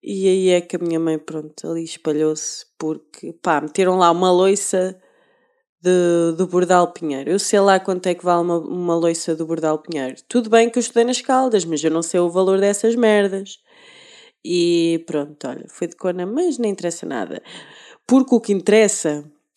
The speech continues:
é que a mulher conseguiu ir à montra.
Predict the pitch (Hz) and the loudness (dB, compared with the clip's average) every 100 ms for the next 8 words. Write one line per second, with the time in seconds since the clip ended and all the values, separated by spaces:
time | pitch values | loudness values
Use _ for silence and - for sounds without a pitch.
0 | _ 190 180 208 202 190 180 175 175 170 | _ -4 -2 0 2 2 2 2 0 -4
1 | 175 _ _ _ _ _ - 202 196 - | -10 _ _ _ _ _ 0 2 2 -2
2 | 190 196 202 190 180 185 180 175 165 - | 2 2 4 4 4 4 2 2 -2 -8
3 | 151 156 | -12 -12